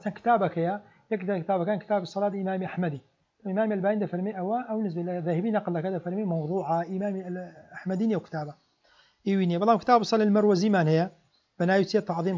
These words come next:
قەدر و سەڵات، قەدر و سەڵات. و هەروە کتاب سەڵی ابن القەیممان هەیە، حکم تاریکیە. و کتاب فەضل و سەڵات،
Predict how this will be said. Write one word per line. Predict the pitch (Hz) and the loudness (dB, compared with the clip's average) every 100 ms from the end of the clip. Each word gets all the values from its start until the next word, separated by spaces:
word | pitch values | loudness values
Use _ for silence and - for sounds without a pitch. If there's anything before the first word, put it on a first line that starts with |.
| 165 | 0
قەدر | 175 156 | -2 -2
و | - | -4
سەڵات، | 170 175 190 - _ _ _ _ - | -2 -2 -2 -10 _ _ _ _ -4
قەدر | 170 165 | -2 0
و | - | -2
سەڵات. | 165 180 196 _ _ - - - | 0 0 -2 _ _ -20 -10 2
و | 214 | 6
هەروە | 220 185 | 6 6
کتاب | 220 196 | 6 4
سەڵی | 208 214 | 4 2
ابن | 190 | 2
القەیممان | 165 196 214 190 180 | 2 2 4 4 4
هەیە، | 170 | 6
حکم | 180 180 175 | 6 6 4
تاریکیە. | 180 170 160 160 165 _ _ _ _ - - - | 4 4 4 4 0 _ _ _ _ -20 -14 -2
و | 180 | -2
کتاب | 185 208 214 - | 2 8 8 8
فەضل | 214 202 | 4 4
و | 165 | 4
سەڵات، | 202 208 | 8 8